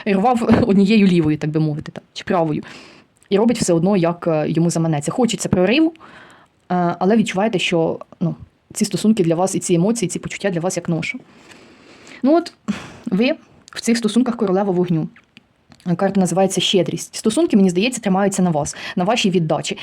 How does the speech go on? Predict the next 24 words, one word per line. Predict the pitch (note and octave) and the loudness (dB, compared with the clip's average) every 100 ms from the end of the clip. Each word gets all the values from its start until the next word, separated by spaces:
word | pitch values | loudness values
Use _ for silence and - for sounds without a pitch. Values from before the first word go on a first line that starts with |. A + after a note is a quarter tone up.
| - F#3+ | -8 -4
на | |
тому, | F3 B3 | 2 2
що | A3+ F#3 | 4 2
ви, | G3+ G#3+ - - - - | 2 0 -2 -20 -12 -2
е, | F3+ E3+ D#3+ D3+ | 0 2 0 -2
яскраві, | - A3 - F#3 D3+ D3+ - - | -2 -2 0 -2 0 -2 -6 0
проявлені, | A#3 G3 D#3 D3 D3+ D3+ | 2 4 2 0 -2 -2
е, | D#3 - | -6 -6
вас | D#3 D3+ G3+ | -4 0 0
багато | F3+ G#3+ G3 E3 D3 | 2 2 2 0 -4
в | |
цих | - - | -8 -8
стосунках. | - E3 - D#3 D3+ D#3 | -8 -8 -6 -6 -6 -2
Ви | G3+ | 0
от | G#3+ - - - | 0 -4 -12 -2
можете | G3 G#3 G3+ F#3+ | 0 2 2 2
чоловікові | F#3+ F#3 G#3+ F#3+ | 2 2 2 0
демонструвати, | E3 F3+ - F3 F#3+ G#3 - | 2 0 0 -2 -2 -2 -2
що | E3+ | -2
готові | F3 G#3 G#3 | -2 -2 -2
прийти | E3+ E3 F#3+ G#3 | -2 0 0 2
на | F3 | 2
допомогу | F3 F#3 G3 D#3+ C#3+ D3 | -2 0 0 2 -2 -6
постійно. | C3+ - D#3 | -8 -4 -4